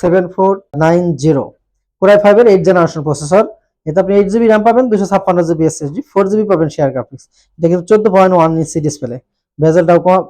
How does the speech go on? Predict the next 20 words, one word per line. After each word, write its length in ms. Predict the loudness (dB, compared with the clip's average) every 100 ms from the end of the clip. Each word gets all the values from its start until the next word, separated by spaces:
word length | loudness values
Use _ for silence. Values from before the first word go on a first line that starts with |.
| -2
কম 120 | 0
আছে, 200 | 0 0
একদম 320 | 0 0 -2 -4
ফুল 200 | -4 -2
ফ্রেশ 220 | -2 -2
কন্ডিশন 380 | 0 0 -2 -4
আছে। 200 | -8 -14 -20 _ _ _
যারা 180 | 0 2
গ্রাফিক্স, 400 | 4 2 2 -4 -8
ফ্রিল্যান্সিং, 460 | 0 2 2 0 -4 -4
ভিডিও 180 | 0 2
এডিটিং, 340 | 2 2 -4 -8 _ _ _ -6
Mac 200 | 0 0 0
ক্যাটালগ 360 | 0 2 0 0
বা 80 | 2
অনলাইন 340 | 2 2 2 0
বেসিক 260 | -2 -4 0
কাজ 140 | 0
করতে 240 | 0 -4 -2
চান, 200 | -4